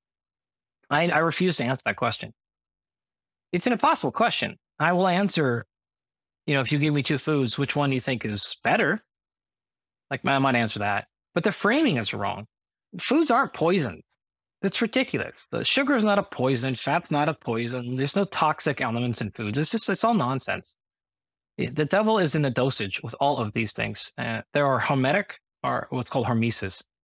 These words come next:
So sometimes, quote unquote, things that are bad for you are actually causing your body to adapt. That's the quick way of thinking about hormesis. It all comes from this planet. It's all natural. Uh, you wanna look at things like cyanide. Well, guess what? Yeah,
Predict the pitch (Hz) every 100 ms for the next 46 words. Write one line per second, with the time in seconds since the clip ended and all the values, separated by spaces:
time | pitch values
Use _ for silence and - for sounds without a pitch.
0 | _ _ _ _ _ - 143 214 208 202
1 | 170 - 160 147 160 151 147 131 123 -
2 | 151 214 - 113 110 131 139 160 175 -
3 | 135 117 160 156 143 127 110 117 113 -
4 | 104 - 107 82 - 120 - - _ 147
5 | - 117 107 101 110 _ _ _ 120 -
6 | 104 107 101 104 - - _ _ _ _
7 | _ _ _ 160 196 247 208 190 165 143
8 | - 131 117 104 - 151 127 104 - 92
9 | - _ _ _ _ _ _ _ _ -
10 | 131 110 - 156 175 165 175 170 156 -
11 | - 156 139 - 143 147 139 98 95 _
12 | _ _ _ _ 147 220 - 220 147 -
13 | 165